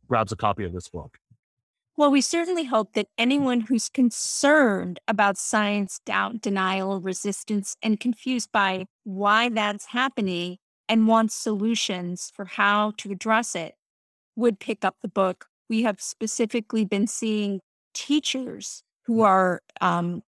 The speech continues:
Speaker 2: enjoying the book and figuring out ways to use it in their K twelve and higher education classrooms. We're seeing individuals who have a cousin who's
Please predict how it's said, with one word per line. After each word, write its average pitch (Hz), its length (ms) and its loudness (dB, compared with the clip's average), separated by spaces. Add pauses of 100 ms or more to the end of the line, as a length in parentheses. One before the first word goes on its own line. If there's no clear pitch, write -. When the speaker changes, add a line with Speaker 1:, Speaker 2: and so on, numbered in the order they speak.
(540)
Speaker 2:
enjoying 214 520 2
the 202 60 4
book 202 220 -2 (140)
and 208 220 -6 (260)
figuring 226 340 -2
out 214 140 2
ways 214 260 -2
to 226 120 -4
use 202 260 0
it 208 180 0 (380)
in 226 180 6
their 196 260 2
K 226 220 -2
twelve 202 500 0 (120)
and 214 140 -6 (100)
higher 240 220 2
education 208 680 -4 (260)
classrooms. 202 640 -2 (380)
We're 247 80 -2
seeing 247 320 -2
individuals 220 840 -2
who 233 260 2
have 208 420 0 (640)
a 220 80 -2
cousin 247 460 0
who's 208 460 -2